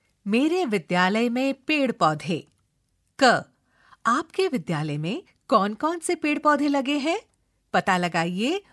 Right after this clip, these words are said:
और उनकी सूची बनाइए। यहाँ पर छह पेड़ पौधों के लिए जगह दी गई है। रिक्त स्थान में उनके नाम लिखिए। ख, विद्यालय के पेड़ पौधों की देखभाल के लिए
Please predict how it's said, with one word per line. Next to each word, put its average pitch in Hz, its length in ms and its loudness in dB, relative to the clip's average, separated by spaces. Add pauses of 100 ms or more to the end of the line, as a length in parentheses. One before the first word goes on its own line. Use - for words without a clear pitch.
(120)
और 240 100 2
उनकी 240 380 -2
सूची 302 460 0
बनाइए। 170 580 -2 (920)
यहाँ 247 360 -2
पर 339 120 4
छह 320 360 -2
पेड़ 202 280 -2
पौधों 190 360 -2
के 214 160 -4
लिए 185 300 -4
जगह 190 320 -2
दी 180 220 -4
गई 170 220 -2
है। 240 300 -6 (420)
रिक्त 320 300 -4
स्थान 175 380 -2
में 202 360 -4
उनके 302 280 -2
नाम 302 280 4
लिखिए। 180 520 -4 (920)
ख, - 100 4 (760)
विद्यालय 294 500 2
के 381 140 -2
पेड़ 208 260 2
पौधों 190 380 -2
की 269 160 -8
देखभाल 185 720 -2
के 330 160 0
लिए 269 340 -2